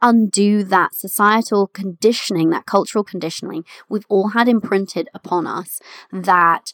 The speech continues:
hard work and long hours are the only answer and are some kind of measure of success.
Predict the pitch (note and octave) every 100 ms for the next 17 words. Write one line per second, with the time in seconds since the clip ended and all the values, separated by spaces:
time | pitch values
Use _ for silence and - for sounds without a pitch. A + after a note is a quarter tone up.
0 | _ - G#3 F#3 F#3 F3 E3 - - F#3
1 | E3+ D#3 D#3+ E3+ E3+ - D#3 D#3+ D#3+ -
2 | F3 E3+ E3 - F#3+ - F#3+ F3+ - E3+
3 | F3 - F#3 F3+ - F3 F3 F3 F3+ D#3
4 | D3+ - D3+ - - - - - -